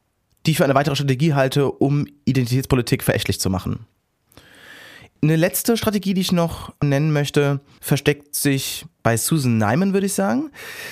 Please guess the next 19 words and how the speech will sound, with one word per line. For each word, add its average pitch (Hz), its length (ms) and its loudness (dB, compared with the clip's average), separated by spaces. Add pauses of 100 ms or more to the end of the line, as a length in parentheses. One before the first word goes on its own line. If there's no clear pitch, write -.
(120)
weil 147 140 4
da 160 100 4
diagnostiziert 180 680 0
sie 185 160 0
in - 160 0
ihrem 156 260 2
Buch 180 400 0
Links 170 360 0
ist - 200 0
nicht 147 240 0
woke, 147 320 2
der 135 420 2
woken 135 440 0
Gegenwart, 131 500 2 (320)
dass 151 120 2
sie 165 100 -2
Betroffene 175 560 0
von 143 180 -2
Diskriminierung 151 720 0